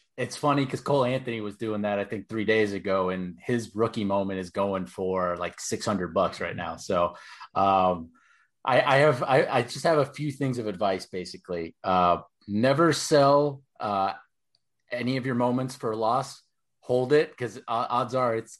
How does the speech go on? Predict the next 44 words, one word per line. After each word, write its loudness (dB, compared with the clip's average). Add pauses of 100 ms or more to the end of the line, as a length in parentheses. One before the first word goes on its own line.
it's -18
gonna -8
jump -4
up -2
in -6
value 0
quicker -6
than -4
you -6
think. -4 (500)
So -8
never 0
sell 0
for -2
a 4
loss, 0 (720)
and -4 (240)
don't 0
give -2
your, -2
uh, -2 (300)
<laughs> -8 (520)
don't -2
give -4
your, -8
any -2
moments -2
away 0
for -12
free -8
to -6
millionaires, -4
especially -2
N -4
B 2
A -2
players, -2
because -2 (140)
they're 6
all 6
getting 2
hooked 0
up 2
by, -2